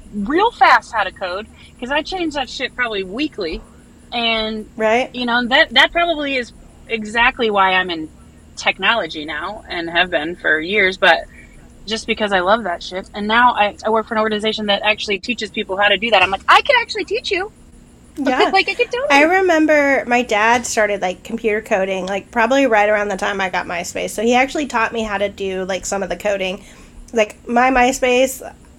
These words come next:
Speaker 2: I coded it pretty intricately because, like, he taught me how, like, I used to do, like, he would make people's, like, websites and stuff, 'cause that was back when, like, that was a thing where people would pay people to code their websites. And I was like, <laughs> "I could do this for a living."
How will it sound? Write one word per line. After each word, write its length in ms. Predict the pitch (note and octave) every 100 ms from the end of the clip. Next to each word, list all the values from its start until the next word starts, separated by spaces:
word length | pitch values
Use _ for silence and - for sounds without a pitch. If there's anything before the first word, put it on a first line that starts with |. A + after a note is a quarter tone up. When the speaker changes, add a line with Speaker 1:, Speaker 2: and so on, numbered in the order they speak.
| - -
Speaker 2:
I 200 | A3+ A#3
coded 360 | A#3 A#3 A#3 A#3+
it 200 | B3 -
pretty 200 | A#3 A#3+
intricately 880 | A#3+ A#3 - G3+ G#3+ - - G3+ G3
because, 400 | G3+ G3 G3 G3
like, 160 | G3
he 100 | -
taught 240 | - G3+ G3
me 80 |
how, 240 | G3 G3 F#3
like, 160 | F#3
I 80 | F3
used 220 | G3+ G3
to 60 | G#3+
do, 140 | G#3+
like, 200 | G#3 G3 - - - - _ -
he 140 | - A#3+
would 140 | A#3+
make 180 | A#3 A3+
people's, 300 | A#3 A3+ G3
like, 140 | F3+ F3+
websites 480 | F3+ G3+ A3+ A3
and 100 | A#3+
stuff, 160 | A#3 A3+
'cause 120 | A#3
that 80 | G#3+
was 100 | F#3
back 280 | F#3 F#3 F3+
when, 100 | F#3
like, 220 | F#3 F3+ -
that 180 | F3+
was 140 | - F#3
a 80 | F3+
thing 300 | F3 F3+ F#3+
where 100 | F3
people 420 | - - E3+ F3
would 120 | F3+
pay 180 | F3+ F3
people 320 | F#3+ G3+ G3
to 120 | F#3
code 340 | F#3 F3+ F3+ F#3
their 160 | E3+
websites. 540 | E3+ F3+ - A#3 A#3+ A3+
And 80 | G3
I 100 | G3+
was 100 | G#3
like, 200 | A3 - -
<laughs> 100 | -
"I 80 |
could 280 | - - A#3+
do 140 | G3+ G3+
this 280 | A3+ - - - - - -
for 80 | C4+
a 80 | D4+
living." 480 | F4 A#3+ F#3 F#3